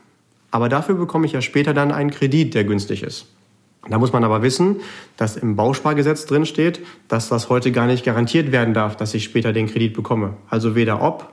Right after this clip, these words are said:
noch wann. Und ganz oft wird das so eingebaut, dass wir, wenn wir wieder an unsere Züge denken, dass ich heute einen kurzen Zug abschließe, vielleicht mit zehn oder fünfzehn Jahre Zinsbindung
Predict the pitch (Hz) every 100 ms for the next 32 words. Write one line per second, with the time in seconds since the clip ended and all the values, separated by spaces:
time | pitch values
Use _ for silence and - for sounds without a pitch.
0 | - 127 120 123 123 101 - - - -
1 | - - - _ _ - 98 101 - -
2 | 127 135 135 139 127 113 139 147 151 156
3 | 143 156 165 - - _ 113 107 117 113
4 | 117 117 113 107 107 113 107 104 - 160
5 | 170 170 180 185 202 220 - - - 110
6 | 110 123 143 139 139 117 113 160 165 180
7 | 190 180 175 170 185 185 196 190 143 117
8 | 110 113 104 - 120 120 110 101 117 110
9 | 113 107 101 98 143 147 170 175 180 190